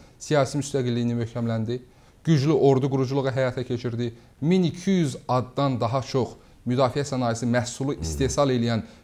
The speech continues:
Speaker 1: müdafiə sənayesi nəhənginə çevrildi və o gücün hüququnu realizə etdi. İndi əgər kimsə bizlə hüquq dili ilə danışmaq istəyirsə, necə ki, ermənilər utanmazcasına, arsızcasına bugün Beynəlxalq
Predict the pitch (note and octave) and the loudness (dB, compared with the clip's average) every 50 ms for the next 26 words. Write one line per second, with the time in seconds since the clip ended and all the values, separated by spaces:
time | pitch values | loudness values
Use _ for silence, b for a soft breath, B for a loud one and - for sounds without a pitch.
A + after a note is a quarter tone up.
0 | B - D3 D#3 D3 D#3+ D3 B2 - D3 D#3 D3+ D3+ - C#3+ C#3 C#3+ C#3 C3+ B2+ | B -4 -2 2 4 2 2 2 0 -2 -2 -2 -2 -2 -2 0 2 2 2 2
1 | B2 B2+ D3 D3 C#3 C3+ B2+ C3 C3+ C3+ B2 A#2+ B2+ B2 B2+ - C#3 C3+ C3 C#3 | 0 0 0 0 2 2 2 2 0 0 0 0 0 -2 -2 -2 -4 -2 0 -2
2 | C#3+ D3 E3 F#3+ F#3+ G3 B B B B B B B B - - D3 F#3 G#3 G#3+ | -2 -2 -2 -4 -4 -4 B B B B B B B B -14 -2 0 2 2 2
3 | G#3 - - - - - - _ - - A#2 A2+ - B2 A#2+ A2 B2 D3+ D#3+ D#3 | 0 -4 -14 -20 -20 -20 -20 _ -8 -8 -8 -6 -2 -2 -2 -2 -2 -4 -4 -4
4 | - - A2 G2+ G2+ G2 G#2 G#2 A2+ G#2+ G2 F2 F2 E2+ E2+ - E2+ D#2+ - - | -4 -4 -4 -4 -2 -4 -4 -2 -2 -2 0 -2 -2 -4 -6 -8 -12 -12 -12 -16
5 | D#2 D#2 - - - G#2+ A2 C3+ D#3 D#3 E3+ E3 E3 - F#3 F3 - E3+ D#3 D#3+ | -18 -18 -18 -16 -8 -4 0 0 2 2 2 0 0 -2 -6 -4 -4 -4 -4 -4
6 | D#3 D3+ C#3 B2+ A2+ C#3 D3 D#3 G3 F3+ - - C3+ C3 B2 A#2 A2 G2 F#2+ G#2+ | -4 -4 -4 -4 -4 -4 -4 -2 -4 -4 -2 -2 -2 0 0 0 -2 -2 -2 -4
7 | G2 F#2+ - - A2+ G#2 G2+ - - G#2 G2+ - - C3 C3+ B B B B B | -4 -4 -6 -6 -6 -6 -6 -6 -8 -8 -8 -4 -4 -4 -4 B B B B B
8 | C#3 C#3+ C3 A#2+ A#2+ A2+ A#2 B2 A#2+ B B B B - A#2 C3 C3 B2 B2 A#2+ | 2 4 4 4 4 2 2 -2 -2 B B B B 0 4 4 4 4 4 2
9 | A#2 A#2 A#2 C3 C#3 B2+ - - - - - - C#3 C3+ C3+ C#3 C#3+ C3+ A2+ G#2 | 2 2 2 2 0 0 -4 -8 -14 -10 -4 0 0 2 4 4 4 2 2 0
10 | G2+ F#2+ - G#2 - - G#2+ A#2+ A#2 A2+ C#3 C#3 A#2 A#2 A2+ A2+ - C3+ D3 C#3+ | -4 -6 -6 -6 -2 0 0 0 0 0 -2 -2 -2 -2 -2 -2 -2 -2 -4 -4
11 | B B B B - C3+ C3 C3 A#2+ A2+ B2 A#2 A2+ A2 B2 A#2+ | B B B B -4 -2 0 2 2 2 2 2 2 0 0 0